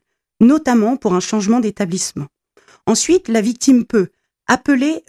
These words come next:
le numéro Non au harcèlement au trente vingt, qui est ouvert du lundi au vendredi de neuf heures à vingt heures et le samedi de neuf heures à dix-huit heures.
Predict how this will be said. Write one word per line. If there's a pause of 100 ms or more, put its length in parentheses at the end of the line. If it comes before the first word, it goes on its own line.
le
numéro
Non
au
harcèlement
au
trente
vingt, (260)
qui
est
ouvert
du
lundi
au
vendredi
de
neuf
heures
à
vingt
heures
et
le
samedi
de
neuf
heures
à
dix-huit
heures.